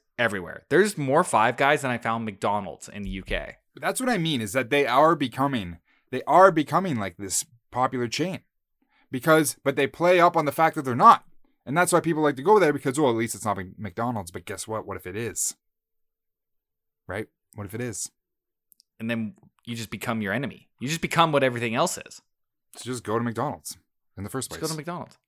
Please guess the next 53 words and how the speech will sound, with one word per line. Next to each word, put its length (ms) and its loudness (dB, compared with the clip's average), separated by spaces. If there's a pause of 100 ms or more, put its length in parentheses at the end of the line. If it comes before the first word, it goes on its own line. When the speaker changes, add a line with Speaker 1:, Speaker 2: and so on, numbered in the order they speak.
Speaker 1:
And, 180 -6
Speaker 2:
Get 140 -10
the 180 0
Speaker 1:
and 120 -4
Speaker 2:
re-, 140 -2
Speaker 1:
it's 120 -6
Speaker 2:
get 100 -4
the 60 -2
app, 340 6 (320)
get 120 -8
the 80 -6
rewards. 580 -4 (420)
Speaker 1:
and 100 -6
it's 100 -10
Speaker 2:
Do 160 0
something 220 4
Speaker 1:
two 80 -8
dollars. 140 -6
Speaker 2:
for, 60 -20 (580)
it's 120 -14
two 180 -10
dollars. 220 -4
It's, 240 -10
you 140 -12
know, 140 -6
it's 120 -12
not 220 -6
anymore, 320 -10
unfortunately. 500 -20 (420)
Keeps 140 -14
going 200 -14
up. 120 -20 (720)
Speaker 1:
Four 200 2
dollars. 420 -6 (1600)
Better 200 6
than 200 0
the 100 0
Speaker 2:
And, 100 -4
Speaker 1:
Five 240 2
Speaker 2:
oh, 20 -2
Speaker 1:
Guys, 200 4
Speaker 2:
yeah. 60 2
Speaker 1:
like, 160 -2
Speaker 2:
That 60 -4
Speaker 1:
eight 140 -2
dollars. 420 2
Speaker 2:
is, 60 -8
that 180 -2
is 140 -2
kind 200 -6
of 60 -6
the 60 -6
truth, 420 -12